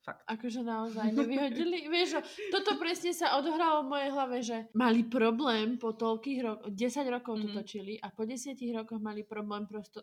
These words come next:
Speaker 2: s týmto. A ďalšia <laughs> vec, čo sa mi tam odohrala, že asi to odflakli, lebo však desať, vieš, koľko? Desať sekúnd je tam tá
Speaker 1: Hej,
Speaker 2: izba?
Speaker 1: hej, hej, hej. Ale to oni nemohli vedieť, že tam bude desať seku-, sekúnd,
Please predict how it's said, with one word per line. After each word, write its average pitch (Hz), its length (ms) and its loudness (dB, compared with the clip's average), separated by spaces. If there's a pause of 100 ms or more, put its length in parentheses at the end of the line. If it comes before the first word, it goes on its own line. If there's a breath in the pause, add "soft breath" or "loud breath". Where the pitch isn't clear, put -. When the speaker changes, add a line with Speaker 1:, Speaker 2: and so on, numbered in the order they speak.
(140)
Speaker 2:
s - 160 -20
týmto. 214 480 -4
A 208 80 -4
ďalšia 247 400 -2
<laughs> 269 80 -2
vec, 294 160 4
čo - 240 -6
sa 240 240 -6
mi 226 80 -4
tam 214 240 -8
odohrala, 208 480 -6
že 214 240 -8
asi 226 240 -12
to 262 160 -2
odflakli, 277 560 -4
lebo 202 160 -6
však 233 240 -8
desať, 233 480 -8
vieš, 233 400 -10
koľko? 240 320 -8
Desať 220 320 -6
sekúnd 277 320 -8
je 277 160 -8
tam 285 240 -6
tá 285 320 -6 (180)
Speaker 1:
Hej, 185 220 -6
Speaker 2:
izba? 156 160 -4
Speaker 1:
hej, 156 80 -2
hej, 156 240 -4
hej. 160 120 -12 (200)
Ale 214 140 -2 (100)
to 233 80 -2
oni 226 240 -2
nemohli 226 160 0
vedieť, 190 320 -4
že - 80 -14
tam 156 80 -6
bude 147 320 -10
desať 156 320 -12
seku-, - 240 -18
sekúnd, 151 480 -18